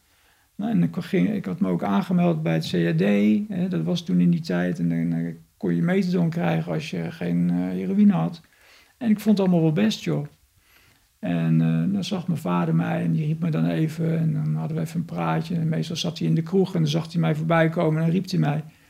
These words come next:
Hè, hebben we ook wel eens ruzie gehad. En, eh, dat ik zei van, "Joh, kap dat toch eens met die, eh, met die drank." "Ja, kap er toch eens mee <laughs> met die, met die zooi die je gebruikt, ja."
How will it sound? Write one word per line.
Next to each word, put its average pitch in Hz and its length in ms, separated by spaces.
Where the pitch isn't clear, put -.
Hè, 165 120
hebben 180 280
we 156 60
ook 151 100
wel 151 100
eens 135 160
ruzie 196 300
gehad. - 380
En, - 220
eh, - 100
dat 165 100
ik 160 80
zei - 220
van, 165 100
"Joh, 196 180
kap 226 220
dat 185 120
toch 185 80
eens 156 80
met 185 220
die, 175 340
eh, 160 120
met 160 140
die 170 140
drank." 160 260
"Ja, 190 140
kap 254 240
er 214 80
toch 208 160
eens 175 140
mee 208 260
<laughs> 160 40
met 220 220
die, 202 200
met 214 260
die 208 140
zooi 196 480
die 202 180
je 185 120
gebruikt, 180 600
ja." 170 140